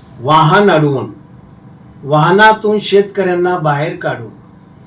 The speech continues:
बेदम मारहाण करून पुणे येथे द्वारकाधीश गोशाळेत एक्केवीस म्हशी, म्हशी या म्हशींना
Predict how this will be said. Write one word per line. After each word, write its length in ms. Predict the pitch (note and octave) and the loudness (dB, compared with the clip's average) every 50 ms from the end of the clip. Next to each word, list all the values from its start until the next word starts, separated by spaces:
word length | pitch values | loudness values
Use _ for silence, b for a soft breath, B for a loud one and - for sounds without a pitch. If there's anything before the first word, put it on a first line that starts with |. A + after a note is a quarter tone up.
| B B B - - G#2+ | B B B -20 -20 -10
बेदम 580 | A2+ C#3 D#3+ F3 F3+ E3+ G3 G#3 G#3+ A3 G#3+ | -4 0 2 2 2 4 4 2 2 2 2
मारहाण 560 | G3 F3+ E3+ D#3 D#3 D#3 D#3+ F3 G3 G3+ G3+ | 2 2 2 2 4 4 4 4 4 4 4
करून 380 | G3 G3 F3+ D#3+ D3 B2+ A2+ G#2+ - - - - - - - - - - - - - - - - - - - | 2 0 -4 -4 -6 -6 -6 -10 -14 -16 -20 -20 -20 -20 -20 -20 -20 -20 -20 -20 -20 -20 -20 -20 -20 -18 -8
पुणे 340 | E3 F3 F#3 G#3+ A#3 A#3+ A#3 G#3+ | -2 0 2 2 2 2 2 2
येथे 400 | F3 D3+ D#3 - F3+ F3+ F#3+ G3+ | 2 0 -2 -2 0 2 2 2
द्वारकाधीश 880 | F#3+ F#3+ E3 D3+ D3 D3 D3 D3 - G3 G3+ G3+ F3 D#3 E3 F3+ F#3 E3+ D3 | 0 0 -2 -2 -2 -2 -4 -4 -2 0 0 0 0 -2 -6 -6 -6 -8 -8
गोशाळेत 840 | C3+ D3 E3+ E3+ - - D3+ C#3+ C#3 C3+ D3 D#3+ F3+ F3+ F3+ - | -6 -6 -6 -6 -6 -6 -8 -6 -6 -6 -6 -4 -4 -6 -6 -8
एक्केवीस 920 | - D3 C#3+ D3 - - F3+ F3+ E3 D#3+ D#3+ D#3+ F3 F#3 G3 G3 G3 - D3+ | -8 -8 -8 -8 -8 -6 -6 -4 -2 -2 -2 -2 -4 -4 -4 -4 -4 -4 -6
म्हशी, 560 | C3+ C3+ C#3 C#3+ C#3 - - G3 G3 F3+ F3 | -6 -4 -4 -4 -4 -4 -2 0 0 0 0
म्हशी 580 | D#3 D3+ D3 C#3+ C#3 - - F#3+ E3 - - - - - B B B B B B B - | 0 0 -2 -2 -4 -6 -6 -6 -6 -6 -6 -10 -16 -20 B B B B B B B -10
या 300 | D#3+ F3 F#3+ G3 - - - D3 | -2 0 0 0 0 -2 -8 -8
म्हशींना 580 | C#3+ C#3+ C#3+ D3 - G#3+ A3+ G#3+ F3+ C3+ - | -6 -4 -4 -2 -2 0 0 2 0 0 -2